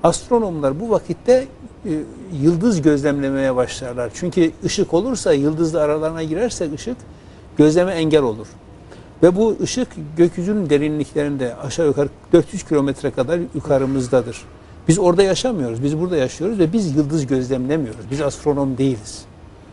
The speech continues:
O astronominin o kuralına göre yapmışlar başlangıçta.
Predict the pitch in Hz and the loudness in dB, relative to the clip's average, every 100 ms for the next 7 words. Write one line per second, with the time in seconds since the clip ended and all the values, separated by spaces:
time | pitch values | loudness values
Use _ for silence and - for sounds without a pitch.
0 | - - - - - - 175 214 - 190 | -14 -14 -16 -20 -20 4 6 6 4 0
1 | 185 - 233 226 220 202 165 143 - 185 | 0 0 2 2 2 0 -2 -2 -2 -2
2 | - 202 202 208 196 151 135 127 - 120 | 4 4 6 4 6 6 6 4 0 -8
3 | - 131 127 143 135 131 - 135 135 - | 0 2 2 0 0 0 -2 -2 -2 -2
4 | 233 | 0